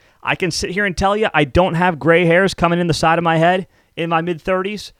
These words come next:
but I do. I can say I don't, but I do. I'm not gonna lie to you about it.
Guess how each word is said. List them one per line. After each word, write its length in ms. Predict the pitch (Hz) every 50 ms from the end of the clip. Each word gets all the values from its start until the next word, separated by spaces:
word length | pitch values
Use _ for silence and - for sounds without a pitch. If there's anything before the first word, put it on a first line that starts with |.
| _ _ _
but 220 | - 135 165 165 165
I 160 | 165 165 170
do. 360 | 156 143 156 143 117 90 85 _ _ _ _ _ _ _ _ _ _ _ _ _ -
I 80 | 131
can 180 | 135 - 147 135
say 240 | 123 - - 185 190
I 140 | 202 196 185
don't, 400 | 202 202 208 226 240 220 - - _ _ -
but 160 | 143 160 180
I 140 | 190 190 185
do. 380 | 180 190 214 214 165 98 87 _ _ _ _ _ _ _ _ _ _ _ -
I'm 100 | - 160
not 160 | 180 185 185 -
gonna 140 | 202 190
lie 180 | 196 196 202 208
to 60 | 208
you 100 | 208 190
about 320 | - 123 120 107 95 92 85
it. 100 | -